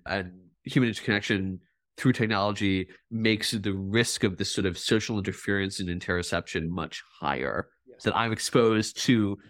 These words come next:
Speaker 1: many more adverse stimuli that I'm not necessarily interested in. But I've, I've, I have a friend who likes to talk about, I've, I've known friends actually like to talk about memes as, or, you know, the, the, the, the internet is a collection of demons,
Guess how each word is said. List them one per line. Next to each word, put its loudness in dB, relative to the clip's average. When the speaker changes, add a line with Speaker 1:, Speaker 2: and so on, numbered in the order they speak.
Speaker 1:
many 6
more 4
adverse 0
stimuli 4
that 2
I'm 4
not 2
necessarily 2
interested -4
in. -4
But 4
I've, 2
I've, 2
I 2
have 4
a -4
friend 2
who 2
likes 0
to -8
talk -2
about, 0
I've, -2
I've -2
known -2
friends -4
actually -2
like -4
to -14
talk -6
about -2
memes -8
as, -2
or, 0
you -2
know, -2
the, 2
the, 4
the, 2
the 4
internet 2
is 0
a -4
collection -2
of -4
demons, -4